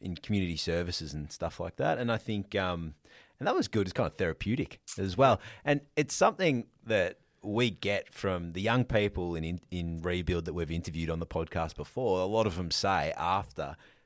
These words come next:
we've recorded the episode and we switch off the microphones that how therapeutic it was. It was really, it was really nice to, um, tell their story. And I think, um, I, that was the first time I kind of experienced, you know, what they, what they, uh,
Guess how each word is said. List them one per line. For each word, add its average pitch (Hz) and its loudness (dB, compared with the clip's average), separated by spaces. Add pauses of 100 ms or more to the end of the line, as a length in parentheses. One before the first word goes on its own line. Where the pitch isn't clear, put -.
we've 82 -8
recorded 85 -4
the 71 -6
episode 82 0
and 85 0
we 80 0
switch - -4
off 90 -2
the 82 -4
microphones 82 -6
that 85 -4
how 87 0
therapeutic 80 -4
it 78 -6
was. 67 -8
It 82 -10
was 90 -8
really, 98 0
it - -12
was 101 -4
really 98 0
nice 90 -4
to, 78 -2 (300)
um, 71 -4 (160)
tell 90 0
their 90 0
story. 76 -4
And 85 -6
I 85 -6
think, 90 -8
um, 87 -2
I, 98 -6
that 110 0
was 107 0
the 90 -6
first 92 -2
time 85 -4
I 82 -4
kind 85 -6
of 78 -8
experienced, 90 -6 (400)
you 101 -8
know, 87 -2
what 87 -4
they, 85 -2
what 85 -10
they, 87 -4
uh, 85 -2